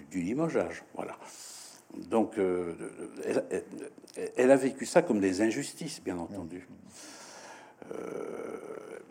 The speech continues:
donc, elle, elle a très vite, euh, je veux dire, euh, vécu ces injustices d'une manière violente.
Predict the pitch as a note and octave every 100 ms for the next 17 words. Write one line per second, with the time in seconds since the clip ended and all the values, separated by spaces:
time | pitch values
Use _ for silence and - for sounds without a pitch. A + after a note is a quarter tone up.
0 | - - F#2 A2 - G2 F2 F#2 F#2 -
1 | - - - - - F#2+ F2+ B2+ B2 -
2 | G#2 F#2+ F2 - - - - - - -
3 | - - - - - F2+ F#2 F#2 F2+ -
4 | - - - - - - - - - -
5 | F#2+ - - - - G#2+ C3+ C3 - F3
6 | D#3 - - G#2+ G#2+ G2 G#2 - B2+ G#2+
7 | F2 F2+ F2 F2 E2+ F2 F2+ F2 E2+ G#2+
8 | B2+ G3+ -